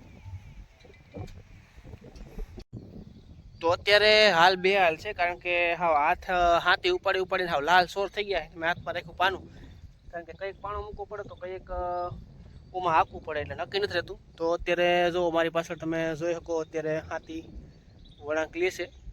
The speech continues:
અને આપણે અહીં ઘડીક ઊભી ગયા હતા. તો ઘડીક આપણે હાંકીએ ને ઘડીક કાકા હાંકે, બધા હાંકે નોખું નોખું. અને વળી ગયા છે, બળદું આવે છે કારણ કે અડધે અડધે લગન જાય એમ છે. અડધે લગન તો શું છે કે માંડવી પાછી પાટલા સિરાતા એટલે એમાં તો હાલે એમ.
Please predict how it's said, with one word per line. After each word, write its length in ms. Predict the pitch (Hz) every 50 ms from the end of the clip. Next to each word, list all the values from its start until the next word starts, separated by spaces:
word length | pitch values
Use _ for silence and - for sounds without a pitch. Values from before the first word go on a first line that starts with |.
| - - - - - - - - - - - -
અને 140 | - 160 160
આપણે 220 | 170 180 - 175 170
અહીં 120 | 175 170
ઘડીક 200 | 180 170 170 165
ઊભી 200 | 170 165 208 196
ગયા 120 | 165 156
હતા. 160 | 143 - - - - - - -
તો 80 | - -
ઘડીક 180 | 160 170 175 196
આપણે 240 | 208 208 - -
હાંકીએ 200 | 151 151 - 151
ને 60 | 147 147
ઘડીક 140 | 151 147
કાકા 220 | - 165 170 - 147
હાંકે, 160 | 143 - -
બધા 180 | 147 151 156 151
હાંકે 200 | 160 - - -
નોખું 240 | - - - -
નોખું. 1120 | - - - - - - - - - - - - - - - - - - - - - - -
અને 280 | 143 147 147 151 151 143 - - - -
વળી 180 | 165 175 190 180
ગયા 140 | 170 185 180
છે, 100 | - 175
બળદું 340 | 170 175 175 165 175 165
આવે 120 | 170 180 185
છે 100 | - -
કારણ 160 | 165 165 165
કે 100 | - 247
અડધે 220 | 247 165 165 185
અડધે 180 | 185 170 165 185
લગન 200 | 185 175 180 180
જાય 120 | 196 202
એમ 60 | 202 185
છે. 120 | - - - - - - - - - - - _ - - - - - -
અડધે 220 | 180 180 - 190
લગન 100 | 196 196
તો 100 | 196 196
શું 200 | 185 208 233 240
છે 100 | 233 202
કે 60 | 160
માંડવી 300 | 160 175 190 190 185 190
પાછી 560 | 190 202 196 196 208 196 190 185 185 190 175 - - - - - -
પાટલા 300 | 185 185 - 180 180 170
સિરાતા 360 | - 208 202 196 - - 165
એટલે 160 | 156 147 156
એમાં 180 | 160 170 170 170
તો 80 | 180 -
હાલે 120 | 202 190 196
એમ. 80 | 185